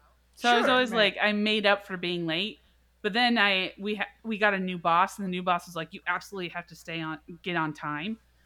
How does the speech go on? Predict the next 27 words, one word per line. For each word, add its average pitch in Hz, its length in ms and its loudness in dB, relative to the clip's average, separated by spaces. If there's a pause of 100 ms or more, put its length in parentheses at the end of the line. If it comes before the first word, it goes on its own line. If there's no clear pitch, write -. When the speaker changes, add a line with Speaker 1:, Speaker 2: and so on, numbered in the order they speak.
(200)
Speaker 1:
So 240 200 2
then 254 220 4
I 233 120 8
would 208 100 2
be 208 120 2
like, 185 160 2
"All 214 100 6
right, 269 180 4
I'll 214 140 4
arrive 254 240 2
on 196 140 0
time, 254 400 -2
but 175 100 0
I'm 202 240 2
leaving 196 380 -2
right 165 260 0
at, 180 300 -4
at 165 180 -4 (180)
this 170 240 -10
exact 170 480 -4
time 170 220 -2
that 165 100 -4
I'm 151 120 -4
supposed 160 260 -14
to 147 80 -18
be 147 140 -10
leaving." 151 420 -10